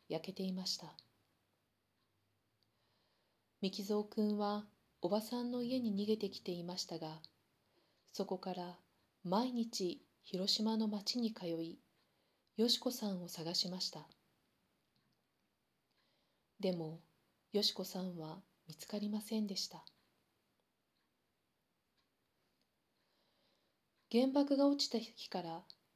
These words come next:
一ヶ月が経ちました。九月六日、三木蔵くんは突然病気になってしまいました。原爆症でした。原子爆弾は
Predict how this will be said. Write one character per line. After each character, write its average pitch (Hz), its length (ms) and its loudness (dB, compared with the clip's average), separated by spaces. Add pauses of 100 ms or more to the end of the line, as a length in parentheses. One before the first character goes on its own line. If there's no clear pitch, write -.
(200)
一 196 220 -2
ヶ 294 140 4
月 285 240 -2
が 202 100 -2
経 185 120 -6
ち - 120 -4
ま 175 120 -8
し - 120 -4
た。 160 180 -8 (1900)
九 226 140 0
月 220 320 -2
六 170 100 -4
日、 190 420 -4 (840)
三 190 120 0
木 196 160 -4
蔵 202 160 0
く 202 160 -8
ん 196 160 -2
は 190 240 -4 (320)
突 - 360 -10
然 233 360 2
病 220 180 4
気 226 220 0
に 220 60 4
な 220 120 4
っ 220 80 -8
て 196 100 -6
し 180 160 0
ま 175 80 -6
い 170 80 -6
ま 170 100 -6
し - 100 0
た。 156 160 -10 (2250)
原 240 260 6
爆 254 240 -2
症 233 440 4
で 208 120 -2
し - 140 -2
た。 160 200 -12 (1800)
原 214 200 4
子 220 160 2
爆 220 260 0
弾 180 240 -2
は 165 260 -6